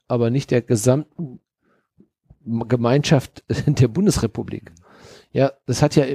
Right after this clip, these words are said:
also so, solche Dinge haben ja auch etwas, äh, möglicherweise haben ja Inhalte, deswegen sind sie ja zehn Jahre erstmal unter Verschluss.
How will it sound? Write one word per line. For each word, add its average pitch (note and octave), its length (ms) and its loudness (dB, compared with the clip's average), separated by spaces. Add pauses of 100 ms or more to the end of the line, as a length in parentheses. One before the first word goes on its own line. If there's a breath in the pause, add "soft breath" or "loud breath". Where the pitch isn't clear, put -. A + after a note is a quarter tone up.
(160)
also C3 280 0 (320)
so, C3+ 140 -10
solche C#3 400 -2
Dinge D3+ 260 4
haben D3+ 140 4
ja D#3 120 2
auch C#3+ 220 -2
etwas, - 640 -4
äh, A#2+ 360 -2
möglicherweise C#3+ 920 2 (340 loud breath)
haben D3 120 0
ja B2 80 2
Inhalte, C#3 520 2
deswegen C3+ 320 0
sind C#3 200 0
sie C#3 100 2
ja A#2+ 80 2
zehn D3+ 280 4
Jahre B2 220 2
erstmal G#2 300 -8
unter A2+ 180 -8
Verschluss. A#2+ 600 -8